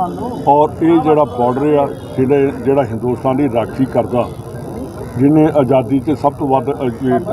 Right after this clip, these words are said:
ਸਾਡੀ ਭੂਮਿਕਾ ਰਹੀ ਆ, ਉਸ ਪੰਜਾਬ ਨੂੰ ਘੱਟੋ ਘੱਟ ਜਿਹੜਾ ਵਾ, ਜਿੱਥੇ ਗੋਭੀ ਦੀਆਂ ਫਸਲਾਂ ਨੇ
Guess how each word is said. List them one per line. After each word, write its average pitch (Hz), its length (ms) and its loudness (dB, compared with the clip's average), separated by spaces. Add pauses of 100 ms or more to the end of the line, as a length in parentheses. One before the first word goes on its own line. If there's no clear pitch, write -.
(120)
ਸਾਡੀ 123 220 2
ਭੂਮਿਕਾ 120 360 -2
ਰਹੀ 117 200 0
ਆ, 139 100 0 (460)
ਉਸ 156 320 4
ਪੰਜਾਬ 127 500 2
ਨੂੰ 135 160 0 (180)
ਘੱਟੋ 175 300 2
ਘੱਟ 160 220 0 (760)
ਜਿਹੜਾ 139 300 2
ਵਾ, 127 280 -2 (280)
ਜਿੱਥੇ 127 360 0
ਗੋਭੀ 135 340 0
ਦੀਆਂ 156 160 2
ਫਸਲਾਂ 135 460 0
ਨੇ 135 160 0